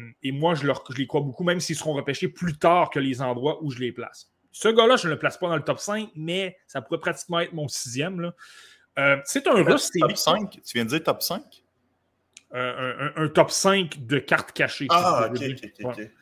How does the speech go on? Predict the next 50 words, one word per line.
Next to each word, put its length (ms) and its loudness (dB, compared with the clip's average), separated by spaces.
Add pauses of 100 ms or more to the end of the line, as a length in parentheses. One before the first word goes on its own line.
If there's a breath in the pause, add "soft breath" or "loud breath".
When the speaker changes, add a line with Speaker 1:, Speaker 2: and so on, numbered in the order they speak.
Speaker 2:
ok. 100 -16
Speaker 1:
C'est 140 -10
ça 120 -2
que 100 0
je 40 -2
veux 80 -4
dire. 80 0
Speaker 2:
Excuse-moi. 160 -4 (280 loud breath)
Excuse-moi. 380 -2
Speaker 1:
Et 40 -6
le, 60 -2 (440)
le 60 8
gars 180 8
que 60 4
je 60 -4
vais 80 6
mentionner 360 2
n'est 100 2
pas 140 2
dans 220 2
un 80 -4
top 180 0
cinq, 400 -4
mais 260 -2
c'est 220 -2
quelqu'un 360 -2
que 60 -4
j'ai 200 -6 (120)
fortement 460 -2
considéré 540 -6
à 20 -2
le 80 -4
placer 300 -8
là-dedans. 440 -2 (600 loud breath)
Euh, 420 8 (140)
c'est 240 -2
un 80 6
Russe, 240 6
c'est 180 2
Viktor 560 2
Nochev, 600 0
qui 140 -10
joue 300 6
dans 120 4
l'organisation 680 -2
de 100 0
l'automobiliste 1120 0
de, 500 -2
euh, 180 -8
Yekaterinbourg. 1080 -6